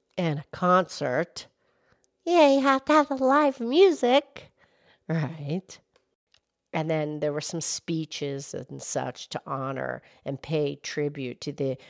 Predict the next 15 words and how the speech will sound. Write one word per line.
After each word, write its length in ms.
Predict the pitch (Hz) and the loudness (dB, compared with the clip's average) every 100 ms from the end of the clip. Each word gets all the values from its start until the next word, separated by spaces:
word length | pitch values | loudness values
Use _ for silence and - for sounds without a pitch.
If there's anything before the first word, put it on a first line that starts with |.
| - | -4
American 720 | 180 196 202 190 - 160 143 139 - - | 0 8 8 8 4 0 0 -10 -20 -10
worker 760 | 147 156 156 165 - 135 - 127 | -2 4 4 2 -2 -8 -8 -4
who, 340 | 160 143 131 - _ _ _ _ _ | -2 -2 -4 -12 _ _ _ _ _
you 120 | 214 | 4
know, 220 | 190 151 - | 4 4 2
I 100 | 156 | 0
mean, 300 | 165 147 - - _ _ _ _ _ _ _ _ _ | 2 0 -4 -14 _ _ _ _ _ _ _ _ _
the 120 | 196 202 | 0 2
American 500 | 208 214 208 175 165 | 6 4 4 0 2
worker 460 | 170 190 185 180 | 4 4 4 0
creates 440 | 156 - 170 156 - | -2 0 0 0 -4
so 460 | - - 208 180 | -2 6 6 6
much 340 | 170 165 170 - | 4 2 0 -4
of 160 | 151 | -8
the, 200 | 151 143 | -6 -6